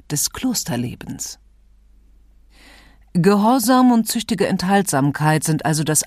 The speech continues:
A und O des Klosterlebens“, fasste der junge Journalist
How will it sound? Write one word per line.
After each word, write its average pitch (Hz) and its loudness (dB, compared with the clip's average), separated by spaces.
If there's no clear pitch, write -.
A 175 4
und 202 -2
O 180 0
des - -4
Klosterlebens“, 143 -2
fasste - -2
der 135 -2
junge 160 2
Journalist 147 -2